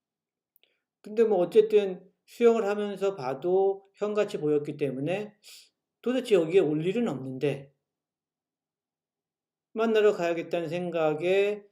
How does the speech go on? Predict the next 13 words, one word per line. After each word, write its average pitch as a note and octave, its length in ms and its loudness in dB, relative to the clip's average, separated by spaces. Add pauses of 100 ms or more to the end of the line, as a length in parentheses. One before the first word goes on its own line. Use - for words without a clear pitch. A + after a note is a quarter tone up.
(160)
친구 A3 300 0
재민이를 E3 1000 0
그대로 D#3 340 0
바다에 C#3 340 -2
두고 C#3+ 600 -6 (920)
해변 A3 640 2
쪽으로, G#3+ 720 2 (200)
어, A#2 180 -14
해변가 G#3 460 0
쪽으로 G3 800 2 (760)
수영을 G#3 400 4
해서 E3+ 420 -6
나갔습니다. D3 720 -12